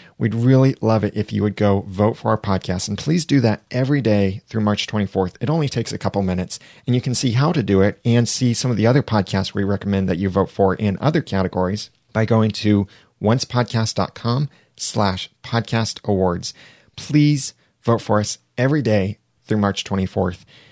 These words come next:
And we really have our hopes that we might be able to take home a medal this time or an award. And then we can put it up on the wall in the barn,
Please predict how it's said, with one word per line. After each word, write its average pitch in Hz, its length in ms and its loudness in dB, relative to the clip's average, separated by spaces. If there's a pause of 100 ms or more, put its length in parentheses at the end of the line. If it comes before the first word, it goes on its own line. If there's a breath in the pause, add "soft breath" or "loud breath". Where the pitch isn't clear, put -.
(220 soft breath)
And 101 320 2
we 104 220 0
really 120 640 4 (100)
have 113 180 0
our 107 100 2
hopes 95 260 0
that - 120 -4
we 104 100 0
might 98 240 0
be 101 100 0
able 95 160 -2
to - 100 -10
take - 220 -4
home 95 380 -2
a 95 80 -2
medal 92 400 0 (200 soft breath)
this - 200 -2
time 92 260 -4 (320)
or 101 100 2
an 92 80 0
award. 90 380 -2 (280 loud breath)
And 95 200 0
then 95 160 2
we 92 80 2
can 90 260 -4
put 95 220 -2
it - 80 0
up 87 300 0
on 95 120 -4
the 90 60 -4
wall 87 320 -2
in 92 140 -6
the 90 40 -2
barn, 87 460 0